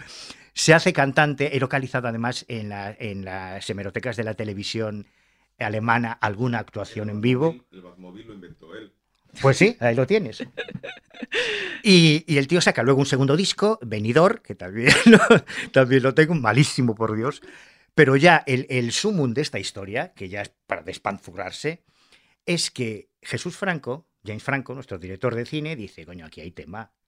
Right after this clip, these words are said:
Speaker 1: aquí hay tema", y lo contrata como actor protagonista para una película de esas de terror di-, y destape, que salen más tetas que colmillos toda la película, que se llama El vampiro de la autopista.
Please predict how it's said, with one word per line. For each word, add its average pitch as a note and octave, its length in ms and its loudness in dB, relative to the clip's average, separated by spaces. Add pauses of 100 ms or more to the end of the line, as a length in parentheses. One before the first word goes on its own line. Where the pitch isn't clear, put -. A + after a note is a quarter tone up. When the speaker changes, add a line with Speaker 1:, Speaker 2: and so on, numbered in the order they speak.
(220)
Speaker 1:
aquí A#2 260 -12
hay F#2+ 80 -12
tema", F2+ 380 -16 (460)
y F#3 100 -4
lo F#3+ 160 -8
contrata C#3 720 -8
como E3+ 240 -6
actor D3+ 300 -8
protagonista A#2 920 -8
para F#2+ 180 -8
una D3 200 -4
película B2 440 -8
de F#2 80 -12
esas G#2+ 240 -8
de A#2 100 -8
terror A2 400 -8
di-, A2 180 -10
y G#2 80 -16
destape, G2 560 -4 (280)
que F2 100 -12
salen G2 340 -8
más F#2+ 240 -10
tetas G2 260 -8
que G#2 100 -10
colmillos F#2+ 420 -6
toda F2+ 140 -12
la F2+ 80 -16
película, B2 420 -8 (460)
que B2+ 100 2
se C3 140 -2
llama D#3+ 420 -2 (160)
El C3+ 180 2
vampiro A#2 460 0
de A2+ 80 -2
la A2+ 60 -4
autopista. A#2+ 680 -4